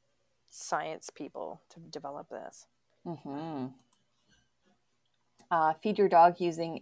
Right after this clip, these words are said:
Speaker 2: a food toy.
Speaker 1: Mm-hmm.
Speaker 2: So that's pretty self-explanatory. Or a
Speaker 1: There's, like, puzzle
Speaker 2: snuffle mat?
Speaker 1: stuff.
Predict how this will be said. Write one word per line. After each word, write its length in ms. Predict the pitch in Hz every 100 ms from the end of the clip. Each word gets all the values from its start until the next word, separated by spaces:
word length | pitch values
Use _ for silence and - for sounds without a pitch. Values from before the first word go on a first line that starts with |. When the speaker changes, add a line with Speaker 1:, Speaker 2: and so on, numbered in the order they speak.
| -
Speaker 2:
a 280 | 156 147 - - _ -
food 460 | 180 185 190 190 196 _ _ _ _ _ -
toy. 460 | - 135 101 226 269 - _ _ _ _ _ - - _ _ -
Speaker 1:
Mm-hmm. 280 | 180 165 185 - _ _ _ _ _
Speaker 2:
So 80 | 165
that's 200 | 160 156
pretty 380 | - 156 143 143
self-explanatory. 1800 | - - - 143 139 156 - - - 175 165 160 156 156 165 156 165 220 - _ _ _ _ _ _ - -
Or 180 | - 170
a 120 | 160
Speaker 1:
There's, 340 | 160 156 156 170 _ _ _
like, 180 | 202 185 -
puzzle 180 | 190 170
Speaker 2:
snuffle 180 | 170 175
mat? 80 | 202
Speaker 1:
stuff. 420 | 170 180 -